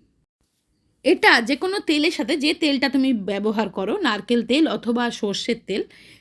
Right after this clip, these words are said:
তার সাথে মিশিয়ে ভালো করে একটু মিশিয়ে নেবে। নিয়ে এটাকে কিন্তু সঙ্গে সঙ্গে ইউজ করবে না,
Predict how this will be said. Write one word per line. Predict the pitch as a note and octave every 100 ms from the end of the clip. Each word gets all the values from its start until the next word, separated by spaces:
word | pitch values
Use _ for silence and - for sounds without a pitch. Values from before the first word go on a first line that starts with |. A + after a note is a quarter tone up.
| -
তার | B3+
সাথে | C4 - F#4
মিশিয়ে | E4 B3+ B3+ - E4 F4
ভালো | F3+ A3 B3+
করে | C4 C#4+
একটু | C#4+ - F#4
মিশিয়ে | D#4 G#3+ A#3 - C4
নেবে। | G3 E3+ E3+ - - -
নিয়ে | A3+ B3 F#4+ F#4 -
এটাকে | A3+ B3+ C4
কিন্তু | C4 E4+ C4 C#4 F4
সঙ্গে | - - C4+ D4
সঙ্গে | - D#4+
ইউজ | D#4+ A#3+ A3 -
করবে | F#3+ F3 F3+
না, | F3+